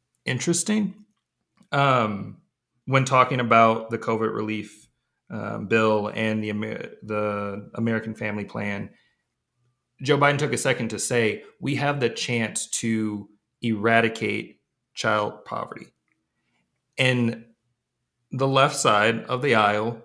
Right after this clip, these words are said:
stood up. They clapped. But the right side stayed fairly silent.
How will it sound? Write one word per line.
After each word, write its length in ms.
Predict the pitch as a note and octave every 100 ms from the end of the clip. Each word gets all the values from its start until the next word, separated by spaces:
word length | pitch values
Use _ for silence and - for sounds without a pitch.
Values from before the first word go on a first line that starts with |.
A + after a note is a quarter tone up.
| _
stood 280 | - - D#3
up. 260 | E3 -
They 120 | C3 C3
clapped. 420 | D#3+ D#3 - -
But 120 | C3+
the 60 | C3
right 220 | D3 F3+
side 300 | F3+ D#3+ -
stayed 460 | - C3+ A#2+ F3 - _ _ -
fairly 260 | D3+ D3
silent. 600 | C#3 B2 A#2+ A#2+ A2+ -